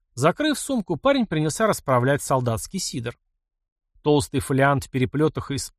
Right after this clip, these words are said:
тонких деревянных плах, обтянутых кожей,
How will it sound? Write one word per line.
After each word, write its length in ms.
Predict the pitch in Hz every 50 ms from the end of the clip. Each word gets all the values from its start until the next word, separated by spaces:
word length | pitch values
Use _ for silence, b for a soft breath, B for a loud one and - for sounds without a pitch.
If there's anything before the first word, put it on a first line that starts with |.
| _
тонких 380 | _ - 151 143 131 - 131 127
деревянных 560 | 120 135 131 131 131 139 135 135 131 123 -
плах, 320 | - 135 156 185 196 - 143
обтянутых 500 | 123 - - 139 123 120 113 127 120 -
кожей, 400 | - - 131 117 104 117 107